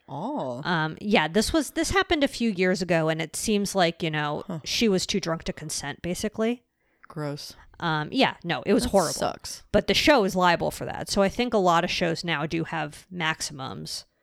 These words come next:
Speaker 2: which is good.
Speaker 1: That's surprising.
Speaker 2: And a lot of shows, including Love Island, now have, like, on-set psychiatrists and stuff. Or
Speaker 1: Yeah.
Speaker 2: on-set, on-set therapists.
Speaker 1: I mean, I've seen that, but it's like, even on Unreal they did, but they just made it seem crooked.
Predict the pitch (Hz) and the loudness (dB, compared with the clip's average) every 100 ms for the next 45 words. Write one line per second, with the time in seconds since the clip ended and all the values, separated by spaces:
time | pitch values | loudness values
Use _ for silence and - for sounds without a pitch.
0 | _ _ _ _ _ _ - - 185 160 | _ _ _ _ _ _ -12 -4 -2 -2
1 | 156 - - - _ - 285 480 - 247 | -6 -8 -10 -12 _ -14 -6 -6 -4 -2
2 | 262 262 - - - _ _ _ _ _ | -2 -4 -10 -12 -20 _ _ _ _ _
3 | - 220 214 233 254 - 190 170 - 202 | -2 2 4 4 4 2 2 2 -2 -6
4 | - 180 185 175 170 160 165 160 160 156 | -2 -2 0 0 2 2 2 0 -2 -2
5 | 160 160 156 151 151 - 151 151 - 151 | -2 -2 -4 -4 -6 -6 -10 -6 -6 -6
6 | - 139 - 143 147 143 131 - 139 - | -6 -8 -6 -8 -6 -8 -8 -8 -10 -10
7 | 147 135 - - _ - 208 226 208 208 | -8 -8 -12 -20 _ 0 2 4 2 2
8 | 180 190 - - 170 170 - - - 151 | 0 -2 -6 -10 -6 -6 -6 -6 -4 -2
9 | 139 - 127 135 - 240 311 349 349 311 | -2 -4 -8 -6 -6 -4 0 0 0 -2
10 | - 240 269 247 190 175 - 196 185 - | -2 -2 0 -2 -4 -6 -4 -2 -2 -4
11 | 214 226 190 175 156 160 151 135 135 135 | -4 -2 0 0 0 0 0 -2 -2 -2
12 | 143 - 156 151 170 147 131 - 127 - | -4 -4 -4 -2 0 0 -2 -4 -6 -4
13 | 143 - 123 | -6 -6 -10